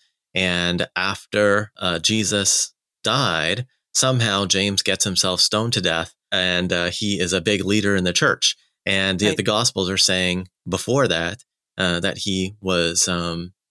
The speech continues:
Speaker 1: very skeptical of his brother, which is kind of an embarrassing detail, right?
Speaker 2: <laughs>
Speaker 1: So,
Speaker 2: Right.
Speaker 1: uh, that's probably reliable.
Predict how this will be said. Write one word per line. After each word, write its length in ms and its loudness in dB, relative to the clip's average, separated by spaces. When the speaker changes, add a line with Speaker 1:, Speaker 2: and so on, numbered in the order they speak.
Speaker 1:
very 220 2
skeptical 640 -2
of 200 -4
his 180 -4
brother, 280 0
which 200 0
is 160 -2
kind 200 -2
of 80 -4
an 80 -2
embarrassing 540 0
detail, 440 -2
right? 260 0
Speaker 2:
<laughs> 160 -8
Speaker 1:
So, 420 4
Speaker 2:
Right. 320 2
Speaker 1:
uh, 40 0
that's 240 -2
probably 460 0
reliable. 800 0